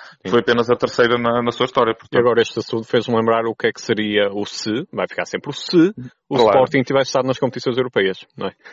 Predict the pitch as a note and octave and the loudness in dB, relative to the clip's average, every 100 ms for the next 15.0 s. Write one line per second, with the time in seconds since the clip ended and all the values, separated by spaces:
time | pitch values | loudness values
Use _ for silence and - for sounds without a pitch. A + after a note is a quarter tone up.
0 | - - A#2 A#2+ B2 A#2+ - B2+ A2+ A2+ | -20 0 4 4 4 0 0 0 2 0
1 | G#2+ G2 F#2+ F#2 G#2 F#2 F2 - - - | -2 -4 -4 -4 -4 -6 -6 -12 -18 -20
2 | - - G2+ D3+ - A#2+ A2+ C3+ B2 C3+ | -18 -6 0 2 4 2 4 2 2 2
3 | C3+ C3 B2+ C3+ B2+ B2+ C3 C3 C#3+ C#3+ | 2 2 2 4 2 2 0 2 0 0
4 | A#2+ A2+ A2+ A2 A2+ A2+ A2+ A#2 B2 B2 | 0 0 0 2 0 0 0 -2 -2 -2
5 | - B2+ C3 - - - _ _ - C3+ | 0 2 2 -2 -20 -20 _ _ -2 2
6 | C3 C3 C3 - C3+ C3+ C#3+ C#3 C#3 D3 | 4 2 2 4 4 4 4 2 4 2
7 | C#3+ C#3+ D3 D3 D3+ C#3+ C#3+ D3+ D3 D3 | 2 2 2 0 0 2 2 4 2 4
8 | D3 D3 C3+ - C#3 C#3+ C#3+ - C#3 D#3+ | 2 2 -4 -4 -2 0 -2 -2 -2 2
9 | E3 F#2 G#2 G2+ G2+ G2+ G#2 - F#2 _ | 2 2 0 -2 -2 -2 -4 -12 -14 _
10 | _ _ - A#2 G#2 G#2 A2 A2 A2 A2+ | _ _ -2 0 2 2 0 0 0 0
11 | A#2+ - - - _ C#3 C3+ D#3+ D3+ C#3 | 0 -10 -20 -20 _ 0 2 2 4 2
12 | A2+ - G#2+ A#2 A#2 A#2 - B2 A#2+ C3 | 2 -2 0 2 2 0 2 2 4 4
13 | C#3+ D#3+ - - - - - C3+ - C#3 | 4 2 -2 -20 -20 -20 -2 0 2 2
14 | D3 C#3 C#3 C#3+ C#3 C3+ C3+ C#3 C#3 | 4 2 2 0 2 2 4 2 4